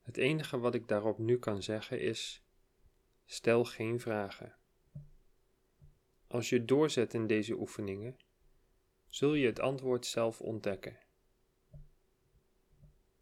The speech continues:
Waarheid is minder vaak te vinden in woorden en uitleg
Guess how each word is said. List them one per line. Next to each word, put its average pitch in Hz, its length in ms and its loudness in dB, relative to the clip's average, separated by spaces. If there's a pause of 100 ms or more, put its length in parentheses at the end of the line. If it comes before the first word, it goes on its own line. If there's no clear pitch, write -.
(300)
Waarheid 127 800 0 (260)
is 117 180 -4
minder 147 340 4
vaak 120 280 0
te 113 140 -2
vinden 110 440 -2
in 107 160 -4
woorden 113 400 6
en 107 200 -8
uitleg 104 680 -2